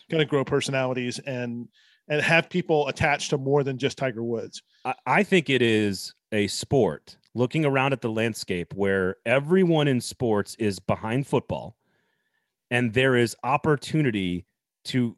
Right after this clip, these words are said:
Speaker 2: I think golf has a real opportunity to, I mean, if you look at the ratings in Nashville, it's, the big events are always top five of sporting events that weekend.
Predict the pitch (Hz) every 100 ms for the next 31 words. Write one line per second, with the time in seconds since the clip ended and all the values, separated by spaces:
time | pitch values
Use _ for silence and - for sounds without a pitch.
0 | _ 131 160 139 110 113 110 - 98 101
1 | 95 107 123 120 101 - 90 98 92 85
2 | 82 - _ _ _ - - 117 113 113
3 | 165 190 170 123 110 127 113 98 90 147
4 | - 90 - 113 - - _ _ 110 92
5 | 156 131 117 151 127 113 110 123 104 90
6 | 104 95 - 95 87 87 - 107 95 85
7 | 82 - 87 82 - 62 -